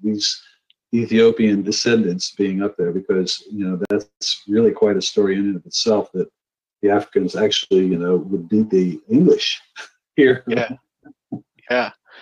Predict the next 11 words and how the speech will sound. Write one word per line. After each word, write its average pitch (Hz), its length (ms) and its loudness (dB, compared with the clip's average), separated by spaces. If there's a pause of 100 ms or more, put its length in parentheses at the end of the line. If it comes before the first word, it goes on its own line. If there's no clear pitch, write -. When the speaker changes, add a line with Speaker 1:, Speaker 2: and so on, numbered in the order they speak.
Speaker 1:
Because 131 300 2
the 135 80 8
Speaker 2:
So 139 100 10
Speaker 1:
English 156 300 6
were 131 140 -4
preceded 135 520 2
by 120 160 2
the 113 100 -4
Dutch 123 480 -4
and 104 560 -6
the 104 240 -4